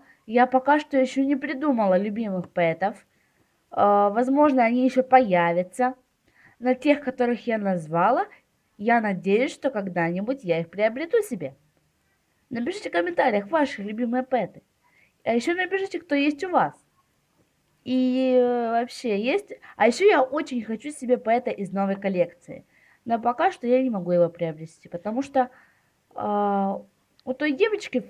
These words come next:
ВКонтакте, которая продает старых пэтов, у нее их нету, поэтому я беру пока что только старых. Но я думаю, что это тоже очень хорошо. Мне бы хотя бы купить несколько старых,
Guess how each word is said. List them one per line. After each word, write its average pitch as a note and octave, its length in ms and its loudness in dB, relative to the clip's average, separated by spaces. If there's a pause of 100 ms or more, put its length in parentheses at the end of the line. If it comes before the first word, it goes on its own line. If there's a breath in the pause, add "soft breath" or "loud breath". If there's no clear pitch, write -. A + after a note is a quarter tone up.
(480)
ВКонтакте, A3 580 -2
которая G#3 300 0
продает G#3+ 340 -4
старых G#3+ 360 -2
пэтов, G3+ 340 -4 (540 soft breath)
у A#3+ 60 -8
нее B3+ 260 0
их E4 280 -2
нету, F#3 400 -2
поэтому C4+ 520 0
я B3+ 100 2
беру A#3 180 -2
пока A#3 280 -6
что - 160 -20
только G#3 260 -14
старых. E3 480 -8 (400 soft breath)
Но E4 80 -2
я D#4+ 100 4
думаю, C4 320 2
что C4 160 4
это A#3+ 160 4
тоже G3+ 240 0
очень F3+ 300 0
хорошо. E3+ 680 -6 (240 loud breath)
Мне G#3 160 -2
бы F#3+ 120 -2
хотя G3 300 -2
бы F3 120 0
купить G3 360 -8
несколько E3+ 600 -8 (140)
старых, F3+ 520 -4